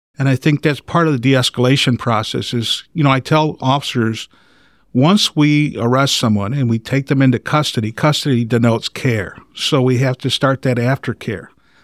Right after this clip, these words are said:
that process of getting that person to understand, "Hey, we're doing our job and we're trying to keep things safe. This isn't a personal thing against you. This is me doing my job." And I learned that from that individual when he thanked me.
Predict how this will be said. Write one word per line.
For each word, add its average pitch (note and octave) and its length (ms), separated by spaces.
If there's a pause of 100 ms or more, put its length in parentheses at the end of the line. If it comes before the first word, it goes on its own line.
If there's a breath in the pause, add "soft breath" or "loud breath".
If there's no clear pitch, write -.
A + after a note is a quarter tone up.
(100)
that B2+ 180
process B2 600
of G#2+ 220
getting B2+ 260
that B2+ 180
person B2 320
to A2+ 60
understand, A2+ 500
"Hey, C#3 120
we're B2+ 140
doing E3+ 220
our A#2+ 120
job A2+ 440
and G#2 80
we're G#2+ 100
trying B2 240
to A2+ 60
keep A2 220
things G#2+ 240
safe. A2 420 (320)
This C#3 180
isn't C3+ 200
a A#2+ 40
personal C3 460
thing A2+ 200
against G#2+ 440
you. G#2+ 80
This G#2+ 200
is A2+ 120
me A2+ 140
doing G#2+ 220
my G2 140
job." A#2 500
And C3+ 120
I C3+ 60
learned D3+ 240
that C#3 100
from C3+ 180
that C3 140
individual C3+ 520
when G#2 120
he G#2 80
thanked D3 340
me. A2 140